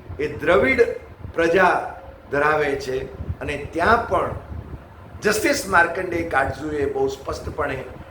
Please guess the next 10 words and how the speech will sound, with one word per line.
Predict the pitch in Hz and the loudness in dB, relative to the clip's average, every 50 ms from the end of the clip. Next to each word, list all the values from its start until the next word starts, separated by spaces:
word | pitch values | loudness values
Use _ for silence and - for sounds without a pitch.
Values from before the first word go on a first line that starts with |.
| - - | -12 -2
કહ્યું | - 135 151 180 190 196 - | 2 4 6 8 8 6 6
હતું, | - 202 196 190 | 4 0 0 0
લખ્યું | 165 147 151 151 - - 175 202 196 190 | 0 0 -2 -2 -2 0 2 2 2 2
હતું. | 196 185 170 165 160 165 - - - - - - - - - - | 2 0 0 0 -2 -4 -10 -14 -16 -18 -18 -18 -18 -18 -2 2
ફ્રન્ટલાઇન | - 190 220 226 - - 254 254 254 240 208 196 185 | 4 4 4 4 2 2 4 4 4 4 2 0 -4
જે | - 160 156 151 143 127 - - - - - - | -4 -4 -4 -4 -6 -8 -10 -14 -16 -12 -6 -2
ધ | |
હિન્દુ | 151 147 135 156 170 185 196 220 226 | -2 0 0 -2 -2 -2 0 0 0
ગ્રુપનું | 226 170 170 170 165 - - 151 151 147 147 | 0 0 0 0 -2 -2 -4 -6 -6 -4 -2
જે | 143 139 135 127 - - - | 0 0 0 0 -2 -4 -8